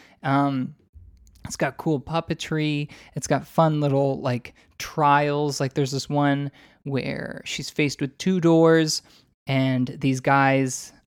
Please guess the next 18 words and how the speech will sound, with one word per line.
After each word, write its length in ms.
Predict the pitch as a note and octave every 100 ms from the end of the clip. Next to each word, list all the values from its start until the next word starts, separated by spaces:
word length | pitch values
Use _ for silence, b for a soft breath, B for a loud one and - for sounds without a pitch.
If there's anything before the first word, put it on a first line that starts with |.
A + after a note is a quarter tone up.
| -
um, 400 | B2+ A#2 - D3+ _ _ _ _ _ _ _ _ _ D3
one 200 | E3 F#3+
of 100 | E3
the 80 |
doors 320 | D#3 D#3 D3+ C3+
leads 260 | C#3+ C3+
the 100 | C#3
right 220 | F#3+ B3 F#3+
way, 240 | F3+ F3+
one 160 | D#3+ D#3
of 80 |
the, 260 | C#3+ C#3+ D3 -
the 180 | C#3 C3
doors 400 | C#3+ C#3+ C#3 B2+
leads 340 | - C3 B2
the 100 | -
wrong 460 | C3 E3+ G#3 F#3+ E3+
way, 420 | D#3+ D3+ C#3 C3+